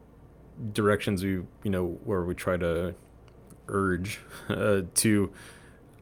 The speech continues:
uh, make these kind of steps as durably as, as we can, right?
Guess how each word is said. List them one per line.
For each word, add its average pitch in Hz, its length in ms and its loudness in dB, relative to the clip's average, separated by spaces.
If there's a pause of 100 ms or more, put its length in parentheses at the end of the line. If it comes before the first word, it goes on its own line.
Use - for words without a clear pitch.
uh, 90 420 -2 (520)
make 110 220 4
these 110 160 0
kind 107 160 0
of 101 60 0
steps - 520 -2
as 95 140 -4
durably 90 480 -2
as, - 380 -6 (280)
as 98 320 -4
we 80 100 -6
can, 78 520 -12
right? 85 300 -8